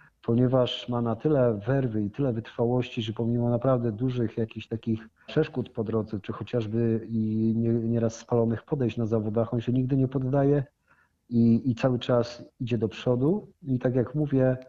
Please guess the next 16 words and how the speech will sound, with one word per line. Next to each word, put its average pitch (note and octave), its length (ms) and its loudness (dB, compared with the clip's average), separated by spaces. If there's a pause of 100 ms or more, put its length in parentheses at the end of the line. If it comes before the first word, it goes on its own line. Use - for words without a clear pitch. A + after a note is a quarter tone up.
(280)
ostatnio B2 520 -2
właśnie A2 380 -2
mi G#2+ 200 -2
powiedział, G#2+ 500 0
że, G#2 540 -2 (100)
no, G#2 280 -2
na G#2 340 -2
pewno A#2+ 260 2
będzie A2 300 0
dążył A2 320 0
do G2+ 100 0
przygotowania G#2+ 580 0
się G#2+ 260 -2
do G#2 160 -2
kolejnych A#2 600 0
igrzysk, A#2 580 -2